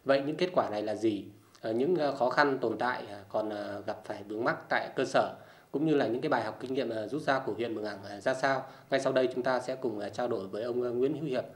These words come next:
Chủ tịch Ủy ban Nhân dân huyện Mường Ảng, à, trưởng ban chỉ đạo giao đất, giao rừng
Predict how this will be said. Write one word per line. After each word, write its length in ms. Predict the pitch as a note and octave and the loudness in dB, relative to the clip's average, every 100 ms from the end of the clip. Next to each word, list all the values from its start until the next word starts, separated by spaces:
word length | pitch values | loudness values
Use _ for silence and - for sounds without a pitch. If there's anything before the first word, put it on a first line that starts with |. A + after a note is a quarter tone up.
| - - | -20 -10
Chủ 120 | A#2 G#2 | -6 -6
tịch 160 | - | -6
Ủy 80 | G#2 | -4
ban 180 | A#2 B2 | 0 0
Nhân 100 | A#2+ | 2
dân 160 | B2 A#2 | 0 0
huyện 180 | A#2+ | -2
Mường 120 | G#2 G2 | -4 -8
Ảng, 160 | G2 - - - - | -10 -14 -20 -16 -6
à, 100 | A2 | -4
trưởng 260 | - G2 | -2 -2
ban 140 | A2+ B2 | 0 0
chỉ 120 | A#2 | -2
đạo 200 | A2 A2+ - | -4 -4 -2
giao 120 | A#2+ | -2
đất, 140 | C#3 | -2
giao 180 | C3+ A#2+ | -2 0
rừng 200 | A#2 G2 | 0 -2